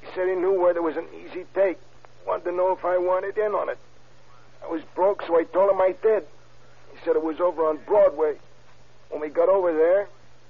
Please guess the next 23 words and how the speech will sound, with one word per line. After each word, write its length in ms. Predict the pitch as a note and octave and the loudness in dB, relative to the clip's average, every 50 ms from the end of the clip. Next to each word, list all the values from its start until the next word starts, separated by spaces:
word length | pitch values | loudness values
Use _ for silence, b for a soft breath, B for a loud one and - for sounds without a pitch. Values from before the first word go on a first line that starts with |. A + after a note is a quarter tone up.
| - - - - - - | -20 -20 -20 -20 -20 -20
he 60 | - - - | -20 -16 -8
said 160 | - F#3+ E3+ | -8 -8 -8
we'd 140 | D#3+ D3+ - | -8 -12 -6
go 160 | - F#3 F#3 | -4 0 0
in 80 | F#3 F#3 | 0 0
and 80 | F3 D3+ | 0 -2
get 120 | F3 E3+ | -4 -4
a 40 | D3+ | -4
cup 220 | - G3+ G3 - | -4 -4 -4 -4
of 120 | E3 D3+ - | -6 -8 -2
coffee. 380 | - G3+ G#3 - - D#3 C3+ - - - - - - - - - - - - - - - - - - - - | 2 2 2 2 2 -2 -6 -8 -14 -20 -20 -20 -20 -20 -20 -20 -20 -20 -20 -20 -20 -20 -20 -20 -20 -18 -12
I 140 | - - - | -4 -4 -2
didn't 180 | A3+ B3+ A#3+ A#3+ | 0 0 2 2
know 120 | G3+ F3+ | 2 4
he 60 | F3 | 2
was 100 | F3 D3+ | 2 0
gonna 220 | - F3 F3 B3 G#3+ | 0 2 2 2 4
hold 240 | D#3+ F3+ F#3 F3 | 2 2 4 4
up 140 | F#3+ F#3+ - | 2 2 2
anybody 380 | F#3+ G3 G3 G3 F#3+ G3 G3 F#3 | 0 -2 -2 0 -2 -2 -2 -2
in 80 | G3 G#3 | -4 -4
that 180 | G#3 G#3+ - | -4 -4 -2
joint. 280 | - A4 A4+ - B4+ A#4 | 0 0 0 0 0 -4